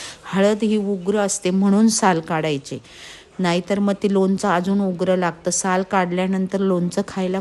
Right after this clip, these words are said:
खूप छान लागतं. यासाठी मी तीन लिंबाचा रस हळदी, ह-, किसलेल्या हळदीमध्ये टाकून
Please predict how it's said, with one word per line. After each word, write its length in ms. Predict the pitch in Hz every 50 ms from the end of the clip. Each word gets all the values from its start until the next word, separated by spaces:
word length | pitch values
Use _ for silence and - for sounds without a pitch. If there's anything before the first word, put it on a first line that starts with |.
| -
खूप 320 | - - 220 220 226 - -
छान 140 | 202 196 180
लागतं. 420 | 170 160 147 135 - - - 139 135 - - - - - -
यासाठी 480 | 196 196 208 - - 220 202 - 208
मी 140 | 185 202 208 196 - -
तीन 200 | 214 208 208 214
लिंबाचा 540 | 208 196 196 196 185 185 185 185 - 202 190
रस 260 | 185 185 185 185 - - -
हळदी, 280 | 190 185 185 180 175 170 - -
ह-, 120 | - - - - -
किसलेल्या 480 | 208 190 - - 196 190 190 190 202
हळदीमध्ये 580 | 190 196 185 180 165 175 180 185 180 175 170 175 170 -
टाकून 380 | 170 160 - - - 185 196